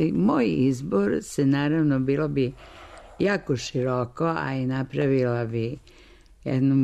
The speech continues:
mm, mešavinu koja bi možda bila ukusna od svih tih ljudi da izaberem razgovore. Ja sam se ograničila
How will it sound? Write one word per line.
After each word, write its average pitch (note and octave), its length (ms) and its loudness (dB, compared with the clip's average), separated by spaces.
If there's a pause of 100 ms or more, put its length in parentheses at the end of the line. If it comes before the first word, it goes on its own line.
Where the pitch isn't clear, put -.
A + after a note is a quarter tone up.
(400)
mm, A#2 60 -2 (680)
mešavinu C3+ 720 2
koja B2+ 220 -2
bi B2+ 140 0
možda C#3 380 0
bila B2+ 360 0
ukusna B2+ 840 0 (380)
od C3 180 -2
svih C#3+ 360 -2
tih B2+ 320 -2
ljudi C3 340 2
da A#2 120 -2
izaberem A2 760 -2
razgovore. D3+ 640 -2
Ja C3+ 200 -2
sam C3 220 -2
se - 180 -4
ograničila B2+ 960 -2